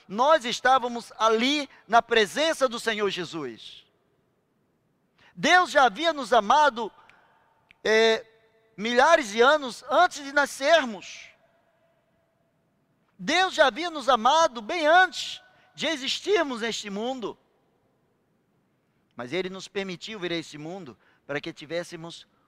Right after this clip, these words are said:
um coração limpo, para que ele pudesse nos encher, nos usar. E sabemos que Deus usa, é, vasos de todas as formas. Deus usa vasos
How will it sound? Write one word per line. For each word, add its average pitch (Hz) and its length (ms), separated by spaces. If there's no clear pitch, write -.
um 123 60
coração 151 440
limpo, 139 420
para 147 180
que 170 140
ele 185 140
pudesse 175 800
nos 165 200
encher, 170 580
nos 139 240
usar. 135 460
E 147 40
sabemos 180 460
que 180 80
Deus 165 280
usa, 120 420
é, 139 200
vasos 175 840
de 147 120
todas 233 320
as 151 140
formas. 131 640
Deus 175 180
usa 240 200
vasos 151 640